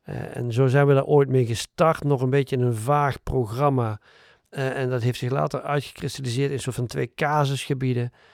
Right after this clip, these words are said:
En daar worden op dit moment heel veel projecten gedaan, onder andere de Onderwijsboulevard hier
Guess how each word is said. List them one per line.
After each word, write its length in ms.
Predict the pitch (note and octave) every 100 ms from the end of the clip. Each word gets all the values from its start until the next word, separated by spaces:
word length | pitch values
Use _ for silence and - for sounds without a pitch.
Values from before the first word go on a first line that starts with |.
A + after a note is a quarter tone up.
| _ _
En 160 | - C3
daar 260 | B2+ C#3 C3
worden 280 | C3+ C3
op 120 | C3+ -
dit 100 | C#3
moment 180 | B2+
heel 100 | B2
veel 100 | B2
projecten 380 | A#2 C#3 B2 B2+
gedaan, 300 | A#2+ A#2+ A#2
onder 240 | C3 C3 B2+
andere 240 | C#3 B2+
de 40 | B2+
Onderwijsboulevard 840 | D3 C#3 C3+ B2 C3 A#2 B2 A#2
hier 260 | A2+ A2+ A2+